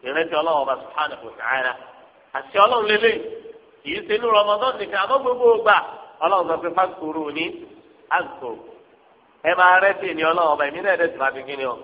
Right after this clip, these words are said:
Wọ́n máa rántí yín. Àwọn sọ̀tàn láńjọ yé wa yín pé àpẹẹrẹ ilé náà ní rántí Ọlọ́run, àti náà rántí Ọlọ́run. Ó dẹ̀ fi ká máa sọ̀rọ̀ àpẹẹrẹ ilé ahoro àti ilé tí ì sí ahoro.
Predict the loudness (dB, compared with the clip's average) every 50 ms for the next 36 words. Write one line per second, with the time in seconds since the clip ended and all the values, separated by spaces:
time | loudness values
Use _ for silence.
0 | -18 -20 -18 -16 -12 -8 -6 -6 -6 -6 -8 -10 -12 -14 -16 -16 -16 -18 -20 -20
1 | _ _ _ _ -14 -14 -14 -14 -12 -10 -8 -6 -6 -6 -8 -10 -10 -8 -6 -4
2 | -4 -6 -6 -8 -12 -14 -14 -14 -18 -20 -20 _ -12 -10 -10 -10 -8 -6 -6 -4
3 | -4 -4 -4 -6 -8 -8 -8 -8 -8 -8 -8 -8 -8 -8 -6 -6 -6 -6 -4 -4
4 | -4 -6 -8 -10 -8 -6 -6 -6 -6 -8 -8 -8 -8 -6 -6 -6 -4 -4 -6 -6
5 | -8 -10 -8 -6 -4 -2 0 0 -2 -2 -4 -6 -4 -2 2 2 2 2 2 -2
6 | -6 -12 -16 -18 -12 -8 -8 -8 -6 -6 -6 -4 -2 -2 -2 -2 0 2 4 4
7 | 4 2 -2 -2 -2 -2 -4 -6 -8 -10 -10 -10 -10 -8 -10 -10 -10 -10 -10 -12
8 | -12 -10 -6 -4 -4 -4 -4 -8 -14 -16